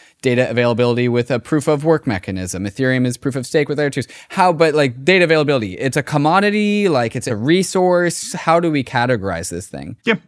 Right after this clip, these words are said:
Speaker 2: I think that's a good way to categorize it, is that, that, that it is effectively just kind of a base commodity that is kind of an input to most of these systems.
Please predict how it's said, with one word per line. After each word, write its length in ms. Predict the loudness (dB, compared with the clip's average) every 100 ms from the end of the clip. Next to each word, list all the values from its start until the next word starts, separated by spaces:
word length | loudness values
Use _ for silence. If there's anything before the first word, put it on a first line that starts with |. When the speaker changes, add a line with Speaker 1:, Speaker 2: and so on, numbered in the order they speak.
| -2
Speaker 2:
I 160 | 0 0
think 180 | 0
that's 180 | -2 0
a 120 | -2
good 320 | -2 -4 -4 -2
way 120 | -4
to 80 | -4
categorize 540 | -6 -4 -4 -4 -2
it, 200 | -4 -2
is 160 | -4 -2
that, 240 | -2 -4
that, 240 | -8 -4
that 140 | -4 -2
it 100 | -2
is 180 | -4 -2
effectively 460 | -4 -4 -4 -4
just 160 | -4 -2
kind 120 | -2
of 60 | -2
a 80 |
base 220 | -4 -4 -4
commodity 400 | -2 -2 -2 -4
that 280 | -4 -6
is 140 | -8 -6
kind 140 | -4
of 60 | -4
an 100 | -6
input 320 | -6 -6 -8
to 80 | -6
most 240 | -6 -4
of 40 | -6
these 160 | -4
systems. 440 | -4 -2 0 0